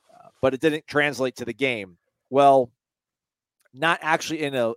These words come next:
in a live situation, but during, you know, period number two there, you know, they missed, they missed the kicks, man. Uh, ninety-seven and eighty-eight. You know, Aiden Shariari is, is kind of like your next in line, you would think.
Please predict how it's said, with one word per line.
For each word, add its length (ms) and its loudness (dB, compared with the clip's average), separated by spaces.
in 80 -10
a 60 -4
live 420 4
situation, 640 -8
but 220 -2
during, 520 0
you 100 -10
know, 120 -2
period 380 -2
number 240 -4
two 300 -2
there, 400 0
you 60 -18
know, 120 -4
they 100 -2
missed, 300 -2
they 80 -12
missed 160 -6
the 60 -14
kicks, 260 -6
man. 220 -14
Uh, 180 -12
ninety-seven 680 -2
and 220 -4
eighty-eight. 600 -6
You 80 -16
know, 100 -8
Aiden 200 -4
Shariari 680 4
is, 240 -6
is 180 -12
kind 180 -2
of 60 -4
like 140 -6
your 100 -4
next 300 -4
in 80 -6
line, 300 -2
you 100 -4
would 120 -2
think. 360 -4